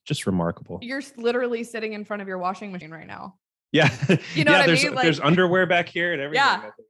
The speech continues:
Speaker 1: think I, hopefully nothing too bad, but
Speaker 2: No,
Speaker 1: yeah.
Speaker 2: you're good. But, like,
Speaker 1: <laughs>
Speaker 2: it is, it's,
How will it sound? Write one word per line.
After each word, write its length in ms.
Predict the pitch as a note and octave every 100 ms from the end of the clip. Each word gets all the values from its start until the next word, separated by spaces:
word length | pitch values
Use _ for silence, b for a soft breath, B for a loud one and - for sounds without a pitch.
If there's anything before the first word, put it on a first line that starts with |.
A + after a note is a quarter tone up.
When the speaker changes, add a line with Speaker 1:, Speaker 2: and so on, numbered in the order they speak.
| A#2
Speaker 1:
think 100 | A#2+
I, 40 | A#2+
hopefully 280 | C3+ C3+ A2+
nothing 260 | A2+ G#2
too 160 | G2 G#2
bad, 260 | G2+ F#2+ F#2+
but 120 | G2+
Speaker 2:
No, 80 | -
Speaker 1:
yeah. 80 | G#2
Speaker 2:
you're 180 | F#3+ A3
good. 240 | G#3 F3 - -
But, 220 | C4 E3
like, 240 | C4 C4 A#3+
Speaker 1:
<laughs> 60 |
Speaker 2:
it 120 | B3+ D4
is, 360 | D4 G3 G3+
it's, 340 | G3 G#3+ G#3